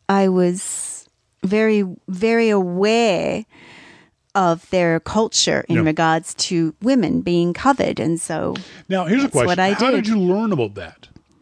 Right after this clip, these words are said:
Speaker 1: Well, I'd always wanted to go to India all my life,
Speaker 2: Yeah, but how did
Speaker 1: so
Speaker 2: you know about the, the, these cultural restrictions?
Speaker 1: I, I just naturally felt it. I covered my head because I have red hair, I have light eyes, which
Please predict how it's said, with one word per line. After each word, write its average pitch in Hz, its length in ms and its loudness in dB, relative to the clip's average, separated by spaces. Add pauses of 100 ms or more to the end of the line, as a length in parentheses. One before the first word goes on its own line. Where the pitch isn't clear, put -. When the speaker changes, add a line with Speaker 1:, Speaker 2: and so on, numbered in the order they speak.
(580)
Speaker 1:
Well, 196 140 2
I'd 190 160 2
always 175 280 0
wanted 165 240 2
to - 60 -14
go 165 140 -2
to 160 80 -6
India 160 360 0
all 165 160 2
my 160 160 -2
life, 156 320 -4
Speaker 2:
Yeah, 104 120 -2
but 107 100 -2
how - 80 0
did 160 120 2
Speaker 1:
so 160 60 2
Speaker 2:
you 160 60 2
know 165 200 2
about 135 260 -2
the, 117 340 -6
the, 117 400 -6
these 113 220 -8
cultural 139 360 2
restrictions? - 640 -4 (1000)
Speaker 1:
I, 226 120 4 (240)
I 180 280 2
just - 240 -4
naturally 196 560 2
felt - 580 -6
it. - 240 -10
I 170 60 -6
covered 175 400 -2
my 170 180 2
head 185 260 0
because 190 320 0
I 165 100 2
have 160 280 -2
red 156 260 0
hair, 233 600 0
I 180 140 0
have 160 240 -4
light 165 340 -2
eyes, 160 460 0
which 180 200 -2